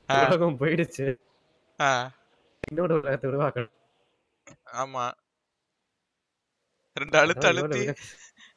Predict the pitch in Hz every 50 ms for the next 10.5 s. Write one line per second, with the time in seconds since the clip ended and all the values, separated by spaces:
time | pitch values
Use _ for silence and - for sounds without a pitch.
0 | _ _ - - 190 180 165 - - 175 165 160 165 170 - - - - - 208
1 | 160 160 156 151 160 160 156 - - 156 156 160 - - - 180 160 160 156 156
2 | 151 160 160 147 147 143 143 147 147 - 156 147 143 143 _ - - - - _
3 | _ _ _ _ _ _ _ _ _ _ _ _ _ _ _ _ _ _ _ -
4 | - 143 135 156 165 143 120 131 147 165 170 160 156 151 143 135 127 127 123 131
5 | 139 160 147 139 147 143 135 123 123 127 123 113 123 120 113 110 101 - _ _
6 | _ _ _ _ _ _ _ _ _ _ _ _ _ _ _ _ _ _ - -
7 | 175 190 208 202 160 139 175 220 277 - 233 208 202 190 190 196 196 208 202 -
8 | 165 - - 208 202 202 220 220 - - - 170 170 170 185 202 196 180 160 143
9 | 143 143 135 147 139 101 95 98 110 135 143 135 135 147 165 175 190 190 160 143
10 | 151 175 180 160 127 113 98 104 104 92